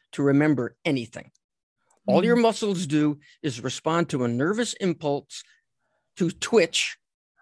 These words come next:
Speaker 2: Uh-huh.
Speaker 1: or to relax. I mean,
Speaker 2: Uh-huh.
Speaker 1: your muscles are just, you know, good little worker bees.
Speaker 2: Right.
Speaker 1: They have no capacity to remember everything.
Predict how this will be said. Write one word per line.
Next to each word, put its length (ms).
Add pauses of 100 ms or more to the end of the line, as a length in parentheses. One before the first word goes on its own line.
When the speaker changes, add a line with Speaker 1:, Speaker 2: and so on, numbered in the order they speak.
(120)
Speaker 2:
Uh-huh. 680
Speaker 1:
or 160
to 120
relax. 680 (440)
I 80
mean, 220
Speaker 2:
Uh-huh. 320 (200)
Speaker 1:
your 200
muscles 460
are 360 (240)
just, 320
you 100
know, 140
good 240
little 200
worker 360
bees. 460 (280)
Speaker 2:
Right. 300
Speaker 1:
They 140
have 240
no 180
capacity 720
to 160
remember 540
everything. 540